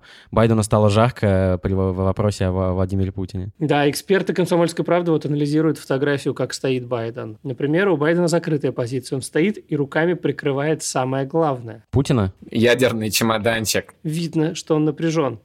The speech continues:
Speaker 2: А вот Путин выглядит увереннее. Когда Байден протянул руку для пожатия, наш президент сначала сделал вид, что как будто этого не видит. Явно потянул время, а потом, уже на своих условиях,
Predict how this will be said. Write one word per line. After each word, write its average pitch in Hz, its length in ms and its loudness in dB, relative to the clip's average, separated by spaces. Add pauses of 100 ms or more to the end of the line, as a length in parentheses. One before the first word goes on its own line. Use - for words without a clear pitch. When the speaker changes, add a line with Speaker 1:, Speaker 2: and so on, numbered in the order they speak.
(100)
Speaker 2:
А 131 60 -6
вот 123 200 -4
Путин 185 320 -4
выглядит 143 380 -4
увереннее. 143 560 -2 (460)
Когда 135 160 -2
Байден 143 340 -2
протянул 147 360 -2
руку 143 180 -8
для 139 100 -6
пожатия, 147 440 -2
наш 135 180 -6
президент 151 360 -4
сначала 175 300 0
сделал 190 220 2
вид, 196 320 -2 (160)
что - 160 -8
как 156 140 0
будто 175 160 0
этого 180 160 -4
не 185 120 -2
видит. 139 320 -6 (380)
Явно 139 320 -2
потянул - 320 -8
время, 143 480 -2 (160)
а - 100 -8
потом, 123 600 0 (180)
уже 131 440 -2
на 123 100 0
своих 135 480 0
условиях, 123 720 -2